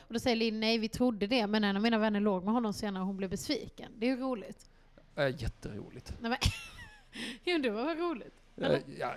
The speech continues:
Speaker 2: ja, jag är ledsen för hennes skull. Det var ju inte roligt att hon hade ett dåligt ligg på samvetet.
Speaker 1: Det har vi inte sagt. Vi sa bara
Speaker 2: Ja,
Speaker 1: att
Speaker 2: hon
Speaker 1: det
Speaker 2: är
Speaker 1: inte var så
Speaker 2: besviken.
Speaker 1: stor. Ja, exakt. Grow-, det här grower eller shower.
Speaker 2: Ja.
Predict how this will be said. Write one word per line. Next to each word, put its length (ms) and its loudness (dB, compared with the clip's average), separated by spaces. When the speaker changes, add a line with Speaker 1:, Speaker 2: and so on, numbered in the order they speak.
Speaker 2:
ja, 100 2
jag 180 4
är 40 0
ledsen 360 2
för 100 2
hennes 200 0
skull. 220 -2
Det 60 0
var 120 -4
ju 40 0
inte 180 0
roligt 240 2
att 80 2
hon 80 0
hade 220 6
ett 120 -2
dåligt 280 4
ligg 260 2
på 80 -4
samvetet. 640 -6
Speaker 1:
Det 120 -8
har 140 -10
vi 80 -8
inte 200 -10
sagt. 320 -14
Vi 120 -6
sa 140 2
bara 80 6
Speaker 2:
Ja, 60 8
Speaker 1:
att 0 -
Speaker 2:
hon 80 8
Speaker 1:
det 60 8
Speaker 2:
är 20 8
Speaker 1:
inte 140 4
var 80 6
så 60 6
Speaker 2:
besviken. 200 2
Speaker 1:
stor. 220 0
Ja, 140 4
exakt. 220 2
Grow-, 200 4
det 100 4
här 340 2
grower 420 6
eller 280 4
shower. 560 0
Speaker 2:
Ja. 220 4